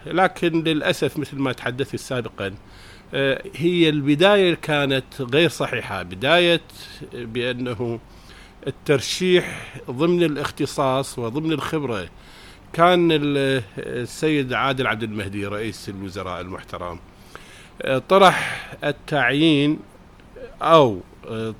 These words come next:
طرح بأنه، آه، التقديم لتسلم ال-، الوزارات أو المناصب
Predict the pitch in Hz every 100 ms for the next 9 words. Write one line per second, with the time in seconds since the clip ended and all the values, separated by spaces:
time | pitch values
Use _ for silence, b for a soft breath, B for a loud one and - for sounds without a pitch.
0 | - 165 151 147 139 139 135 135 123 123
1 | 117 - 120 120 110 107 104 101 98 87
2 | 82 - - 131 135 131 170 139 107 98
3 | 82 101 107 110 104 120 - 160 147 117
4 | 101 98 95 95 95 92 B B B B
5 | B - 127 127 120 120 117 104 - 123
6 | 143 131 131 123 113 - 107